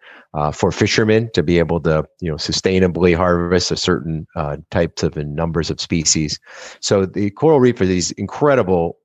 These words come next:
diverse habitats, um, but they are also incredibly at risk, uh, and you hear more about it all the time. I started in Punta Cana sixteen years ago, and I,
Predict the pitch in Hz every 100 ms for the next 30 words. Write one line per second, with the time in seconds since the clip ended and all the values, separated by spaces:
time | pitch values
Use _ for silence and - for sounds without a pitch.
0 | - 95 82 104 107 101 92 87 - 85
1 | 80 - - _ _ - 80 78 107 113
2 | 107 110 113 - 98 90 - _ - 95
3 | - - 123 107 92 87 80 69 78 69
4 | - - - 82 78 80 82 80 98 92
5 | 98 101 87 87 85 - 87 85 76 90
6 | 82 73 73 _ _ _ - - _ 78
7 | 127 - - 127 117 110 87 85 95 90
8 | 104 90 92 90 82 - - - 98 90
9 | 98 95 90 82 78 76 - 87 82 82